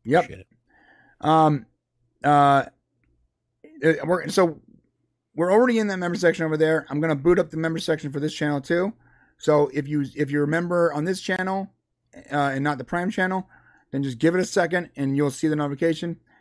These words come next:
Speaker 1: If not, that's cool. If you're, if you're not a member, you know, I never plan on coming, you're just a lurker and you don't care about being
Speaker 2: A
Speaker 1: a member.
Speaker 2: lurker, <laughs> a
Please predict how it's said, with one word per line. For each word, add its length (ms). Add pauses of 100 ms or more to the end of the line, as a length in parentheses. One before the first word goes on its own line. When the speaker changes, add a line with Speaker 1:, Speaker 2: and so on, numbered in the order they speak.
(140)
Speaker 1:
If 120
not, 300
that's 160
cool. 300 (360)
If 140
you're, 160
if 180
you're 100
not 160
a 40
member, 320
you 160
know, 80
I 80
never 240
plan 220
on 120
coming, 340
you're 140
just 100
a 60
lurker 640 (320)
and 140
you 60
don't 200
care 200
about 220
being 120
Speaker 2:
A 60
Speaker 1:
a 40
member. 180
Speaker 2:
lurker, 380
<laughs> 40
a 100